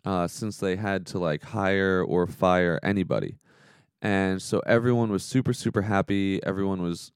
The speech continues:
ecstatic to see Simon come through, um, and to meet us and to make sure, you know, we got all the pictures that we wanted and,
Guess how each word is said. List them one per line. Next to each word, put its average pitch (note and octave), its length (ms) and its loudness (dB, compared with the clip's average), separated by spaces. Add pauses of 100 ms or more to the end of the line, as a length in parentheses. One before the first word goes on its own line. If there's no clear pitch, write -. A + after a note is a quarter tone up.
(280)
ecstatic G#2 720 -2
to F#2 120 -8
see E2+ 520 -4
Simon G2+ 480 -4
come E2+ 220 -6
through, D2+ 480 0 (520)
um, F2 440 0
and F#2+ 180 -4
to - 100 -10
meet F#2+ 240 0
us F2+ 300 4
and E2+ 260 -4
to - 120 -10
make F2 180 -4
sure, F#2 260 0
you F2 120 0
know, E2 60 -2
we E2+ 100 -2
got E2 140 -2
all C2 60 -2
the - 80 -6
pictures C3 500 -2
that A#2 100 0
we F#2 100 -2
wanted F#2+ 360 -2
and, E2+ 280 -4